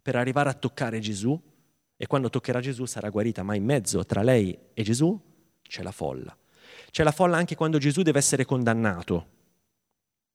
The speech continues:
E nonostante la folla abbia visto moltiplicazione di pani e di pesci,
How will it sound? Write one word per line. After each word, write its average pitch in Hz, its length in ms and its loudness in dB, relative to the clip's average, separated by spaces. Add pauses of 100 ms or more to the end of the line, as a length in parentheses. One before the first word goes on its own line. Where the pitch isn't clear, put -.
(240)
E 127 100 -2
nonostante 170 540 2
la 135 100 4
folla 104 480 0
abbia 117 220 0
visto 110 600 0
moltiplicazione 131 800 0
di 120 140 -2
pani 123 220 2
e - 20 4
di 101 140 0
pesci, 98 540 0